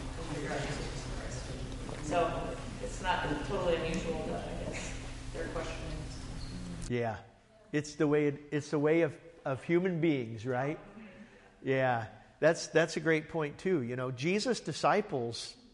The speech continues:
Speaker 2: they weren't getting it either. And it just was a continual issue for them too, even down to, well, even down to Christ's resurrection. And they're hiding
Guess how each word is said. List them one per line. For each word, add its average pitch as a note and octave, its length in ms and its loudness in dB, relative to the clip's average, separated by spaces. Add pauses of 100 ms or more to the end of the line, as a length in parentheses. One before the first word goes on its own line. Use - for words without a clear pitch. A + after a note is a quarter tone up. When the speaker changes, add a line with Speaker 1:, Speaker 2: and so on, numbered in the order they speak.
(460)
Speaker 2:
they D3 120 6
weren't F#3+ 280 4
getting C#3+ 380 0
it B2+ 180 -2
either. B2 520 0 (1300)
And B2+ 560 -4 (100)
it C#3 160 2
just D3+ 300 2
was C3+ 200 2
a A2 60 0
continual D#3 1040 2 (220)
issue D3+ 340 0
for C#3 180 0
them D3+ 300 0
too, F#3+ 300 2
even B2+ 300 0
down C#3 360 4
to, D3 300 0 (1700)
well, C3+ 400 0 (400)
even C#3+ 240 2
down D3 320 4
to C#3+ 320 2
Christ's D3 460 4
resurrection. C#3+ 920 2 (420)
And B2+ 380 -2 (420)
they're B2+ 220 6
hiding D3 640 4